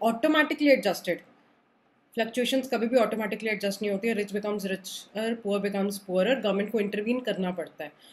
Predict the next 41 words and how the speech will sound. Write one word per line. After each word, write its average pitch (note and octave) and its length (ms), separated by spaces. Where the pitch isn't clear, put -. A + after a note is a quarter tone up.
ऑटोमेटिक C4 480
इकोनॉमी A#3 440
अपने B3+ 320
आप B3+ 160
एडजस्टमेंट G#3 460
नहीं G3+ 100
करती, F#3+ 320
गवर्नमेंट A#3 320
को B3+ 80
इंटरवीन A3 360
करना G3 300
पड़ता E3+ 300
है। D#3+ 60
टैक्सेस G3+ 320
चेंज, G3+ 280
नहीं A3 140
तो C4 120
रिस-, - 320
इन्फ्लेशन, A#3+ 460
इन्फ्लेशन A#3+ 420
होती A3+ 220
रहेगी, G#3+ 360
गवर्नमेंट A3+ 320
जब A#3+ 100
तक B3 60
इंटरवीन A#3 440
नहीं A#3 140
करेगी, B3+ 280
वो E4+ 160
फ्लक्चुएशंस, B3+ 800
what A3 160
is B3 120
fluctuation F#3 520
basically? E3+ 420
Too G#3+ 140
much A#3 180
inflation B3+ 460
या F#3 140
too G3 100
much F3+ 180
recession, A3+ 480